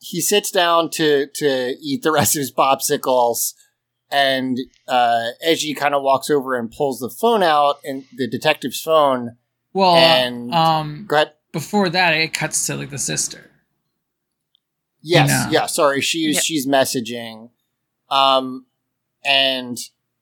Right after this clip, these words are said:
Speaker 1: he, he sees the messages and it's like, "Oh, crap, he's got a sister, I don't know what to do about that." Uh, and then he, she had sent a picture, so he sees, "Oh, it's the girl who helped me out earlier."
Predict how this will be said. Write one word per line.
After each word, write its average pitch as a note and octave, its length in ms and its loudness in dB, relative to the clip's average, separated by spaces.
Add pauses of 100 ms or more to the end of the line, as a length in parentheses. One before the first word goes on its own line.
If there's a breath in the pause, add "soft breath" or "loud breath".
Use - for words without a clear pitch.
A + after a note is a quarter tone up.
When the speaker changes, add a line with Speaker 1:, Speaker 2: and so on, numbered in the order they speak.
(120)
Speaker 1:
he, D#3 500 -2 (100)
he D#3+ 140 -4
sees F#3+ 320 -2
the E3+ 60 -4
messages C3+ 520 0
and B2 140 -8
it's B2 300 -6
like, B2 200 0
"Oh, D#3 220 2
crap, C3 360 0
he's B2 140 -10
got C#3 220 2
a B2+ 100 -2
sister, B2+ 760 -2
I B2 100 2
don't B2+ 280 -2
know C3 160 0
what B2 200 0
to A#2+ 100 -12
do C#3 180 -4
about A#2 320 -2
that." A2+ 400 -2 (520)
Uh, B2 440 2 (760)
and D3+ 180 2
then F3 100 4
he, F3 460 -2
she - 240 -2
had D#3+ 140 -2
sent F3 220 0
a D3 80 0
picture, C3+ 760 -2 (180)
so - 180 -4
he D3 200 -2
sees, C#3+ 460 -4
"Oh, F3 220 4
it's D#3+ 140 0
the E3 100 -6
girl D#3+ 320 2
who D3+ 80 -4
helped D#3 260 2
me D3 200 -6
out C3+ 260 0
earlier." B2 720 -4